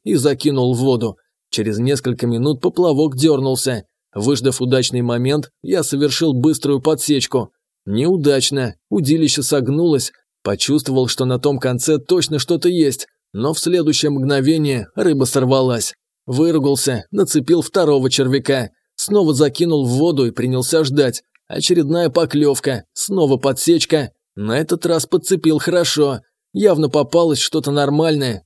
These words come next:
Повозившись немного, я дал рыбе устать, а затем подтащил её к берегу и рывком выкинул на траву. Это был линь, и весьма неплохой.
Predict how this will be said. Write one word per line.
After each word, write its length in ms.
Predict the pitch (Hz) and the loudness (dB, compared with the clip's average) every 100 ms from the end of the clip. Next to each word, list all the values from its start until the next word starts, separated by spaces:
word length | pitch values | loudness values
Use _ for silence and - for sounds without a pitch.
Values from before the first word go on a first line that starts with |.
| _ | _
Повозившись 640 | 107 110 107 135 156 135 135 | -4 -2 0 0 0 -2 -2
немного, 420 | 131 127 160 135 | -2 0 2 2
я 200 | 151 185 | 2 2
дал 260 | 165 160 | 2 2
рыбе 260 | 151 165 147 | 2 2 2
устать, 460 | 143 - 175 143 - _ _ | 0 0 0 0 -6 _ _
а 100 | - | -2
затем 380 | 123 156 175 147 | 0 2 0 -2
подтащил 500 | 135 139 131 - 160 | -2 -2 0 0 2
её 180 | 135 131 | 2 0
к 120 | 110 | 2
берегу 500 | 147 160 143 151 117 | 2 2 2 0 -2
и 100 | - | -2
рывком 480 | 196 151 - 185 147 | 0 0 0 0 2
выкинул 480 | 127 156 156 143 139 | 2 0 0 0 0
на 80 | 143 | 0
траву. 500 | 135 160 139 135 113 _ _ - | 0 0 2 -2 -4 _ _ -10
Это 320 | 104 147 170 | -8 -2 -2
был 260 | 165 175 | 2 2
линь, 420 | 175 190 175 123 - _ - | 2 2 2 0 -6 _ -4
и 120 | 156 | -2
весьма 420 | 170 180 160 165 | 0 -2 -2 0
неплохой. 760 | 170 160 185 175 156 143 135 | 0 2 0 0 0 2 0